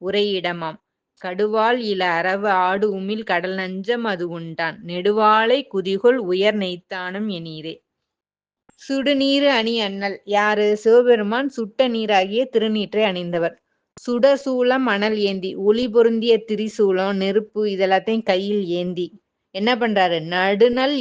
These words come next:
இருள் நடமாடிய நம்பன். நடுநல்னா நள்ளிரவு, அதாவது இருள் செறிந்த நள்ளிரவு நேரத்துல நடனம் ஆடியவர். ஏன் நம்பன்? அவர் நம்பத்தக்கவர், அதனால நம்பன். அவர் உடையும் இடம்தான் நெய்த்தானம்.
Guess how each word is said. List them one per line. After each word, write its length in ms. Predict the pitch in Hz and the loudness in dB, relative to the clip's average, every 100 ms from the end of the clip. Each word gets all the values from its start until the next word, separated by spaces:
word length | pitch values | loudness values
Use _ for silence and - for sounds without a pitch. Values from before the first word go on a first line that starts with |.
| 208 | -2
இருள் 280 | 208 247 247 | 0 2 2
நடமாடிய 720 | 202 214 226 220 208 196 233 233 | 0 0 0 0 0 0 0 0
நம்பன். 460 | 180 180 190 175 - _ _ _ _ _ _ | 0 -2 -2 -2 -4 _ _ _ _ _ _
நடுநல்னா 720 | 196 208 240 269 254 214 214 294 349 - _ _ - | 8 8 6 2 0 2 2 2 2 -2 _ _ -6
நள்ளிரவு, 640 | 190 214 254 277 262 226 | 0 0 2 4 4 4
அதாவது 340 | 190 190 233 226 | 4 4 2 2
இருள் 300 | 220 254 269 | 0 -2 0
செறிந்த 380 | 254 247 240 277 | 2 2 0 0
நள்ளிரவு 520 | 254 208 220 254 240 214 | 2 2 2 4 4 2
நேரத்துல 460 | 196 185 170 233 277 | -2 -2 -2 0 2
நடனம் 460 | 226 196 214 240 220 | 2 2 0 0 0
ஆடியவர். 500 | 185 175 170 156 - _ _ _ - | -2 -2 -4 -4 -6 _ _ _ -6
ஏன் 280 | 220 262 262 | -2 0 0
நம்பன்? 420 | 233 226 226 226 233 - | 0 0 -2 -2 -6 -6
அவர் 240 | 196 202 | -2 -2
நம்பத்தக்கவர், 800 | 190 185 220 233 208 - 190 180 | 0 0 -2 0 -2 0 2 4
அதனால 340 | 170 180 190 247 | 2 0 -2 -2
நம்பன். 440 | 202 180 180 170 - _ _ _ _ | -2 -4 -6 -6 -8 _ _ _ _
அவர் 300 | 160 202 233 | -10 -6 -4
உடையும் 460 | 226 220 233 254 247 | -2 0 0 0 -2
இடம்தான் 480 | 214 202 196 247 269 | -2 -2 -2 -2 -2
நெய்த்தானம். 600 | 196 196 - 190 165 | -4 -6 -10 -10 -10